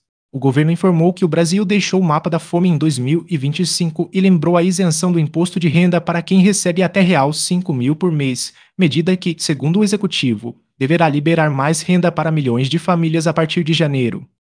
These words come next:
O executivo reportou economia de real setenta bilhões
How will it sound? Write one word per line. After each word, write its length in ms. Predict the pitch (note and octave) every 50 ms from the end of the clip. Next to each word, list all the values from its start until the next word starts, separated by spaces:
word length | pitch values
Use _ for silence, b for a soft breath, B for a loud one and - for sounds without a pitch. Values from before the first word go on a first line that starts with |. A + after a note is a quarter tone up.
| _ _ _ _
O 120 | - A#2
executivo 440 | A2+ C#3 D3+ - F#3+ - G3+ E3 D#3+
reportou 520 | D3 E3+ F3 E3+ G3+ F#3 - - F3+ F#3+
economia 440 | F#3+ - - G#3 G3+ F#3 F3 E3+ E3
de 120 | C3+ C3+ B2+
real 280 | C3+ F3 D#3 D3+ D#3+
setenta 520 | D#3 - - D#3 - - E3 E3+ D#3+ E3+ C#3+
bilhões 480 | D3 D#3+ D3+ D3+ D#3+ E3+ E3+ - -